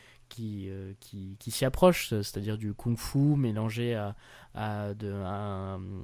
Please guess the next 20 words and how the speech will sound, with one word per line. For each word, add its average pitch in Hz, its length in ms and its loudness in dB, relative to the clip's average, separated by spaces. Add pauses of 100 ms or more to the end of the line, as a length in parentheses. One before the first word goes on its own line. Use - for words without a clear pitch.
(180)
un, 101 400 -8
un 123 120 0
buddy 135 400 8
movie, 143 520 10
euh, 113 240 8
cop 135 280 6
movie, 131 640 8
euh, 107 160 4 (580)
euh, 101 220 0
des 110 240 2
années 113 160 4
quatre-vingts, 120 720 2
euh, 104 200 0
de 110 120 0
Miami 113 380 4
avec 107 160 2
des 101 200 -4
effets 101 180 -8
spéciaux, 104 540 -4
euh, 98 160 -6